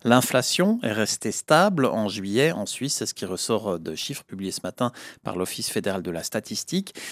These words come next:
Et puis les prix des appartements en propriété ont grimpé de zéro virgule sept pour cent en juillet par rapport à juin. Selon Imoscout,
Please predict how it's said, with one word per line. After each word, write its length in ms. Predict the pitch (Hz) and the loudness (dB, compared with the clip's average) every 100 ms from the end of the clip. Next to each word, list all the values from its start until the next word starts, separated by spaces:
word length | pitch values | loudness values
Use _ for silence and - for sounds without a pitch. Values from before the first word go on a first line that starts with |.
| - | -10
Et 80 | - | -8
puis 140 | - 120 | 0 0
les 100 | 196 | 2
prix 180 | - | 0
des 180 | 160 135 | 2 2
appartements 500 | 135 127 - 131 127 | 2 0 0 2 2
en 40 | 113 | 2
propriété 520 | 117 - 117 107 113 | -2 -2 -2 -2 -2
ont 100 | 98 | -2
grimpé 400 | 95 113 123 120 | -2 -2 -2 -2
de 120 | 104 | -2
zéro 220 | 98 117 | -2 -2
virgule 300 | 120 101 95 | -2 -2 -2
sept 240 | - 139 - | -2 -2 -4
pour 160 | 120 | -6
cent 240 | - 143 127 | -2 0 0
en 60 | |
juillet 340 | 98 98 92 117 | 0 -2 0 0
par 160 | 113 | 0
rapport 320 | 104 - 98 | -2 -2 -2
à 80 | 95 | -2
juin. 300 | 90 101 135 | -2 -2 -2
Selon 260 | - 110 107 | -2 -2 -2
Imoscout, 560 | 117 92 - - 165 | -2 -4 -6 -6 -6